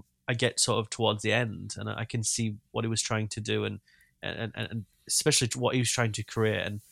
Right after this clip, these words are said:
for, for the most part, um, I wouldn't go as far as what Ebert did,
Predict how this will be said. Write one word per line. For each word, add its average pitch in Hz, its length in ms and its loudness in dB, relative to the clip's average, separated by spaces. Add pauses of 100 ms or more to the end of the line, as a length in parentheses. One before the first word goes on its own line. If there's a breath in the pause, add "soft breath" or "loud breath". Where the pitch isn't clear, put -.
(260 soft breath)
for, 123 180 0
for 156 140 2
the 139 100 4
most 131 380 6
part, 98 320 4 (520)
um, 104 340 0 (280)
I 127 60 8
wouldn't 180 240 4
go 151 160 10
as 131 120 8
far 120 200 8
as 110 100 6
what - 160 -4
Ebert 110 460 2
did, 135 180 -2